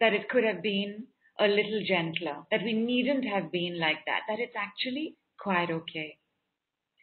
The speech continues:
Missy says, "My shoulders have definitely come down and also sinuses cleared." Fantastic,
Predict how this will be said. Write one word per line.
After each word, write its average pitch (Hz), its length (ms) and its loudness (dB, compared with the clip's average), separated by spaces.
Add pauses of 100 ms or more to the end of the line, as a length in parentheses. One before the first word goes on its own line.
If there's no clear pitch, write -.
(160)
Missy 294 440 4
says, 240 320 2
"My 196 200 2
shoulders 233 420 0
have 208 140 -4
definitely 220 460 -4
come 208 240 -4
down 190 320 2 (160)
and 196 160 2
also 226 340 0
sinuses 196 600 -2
cleared." 175 320 2 (320)
Fantastic, 254 760 4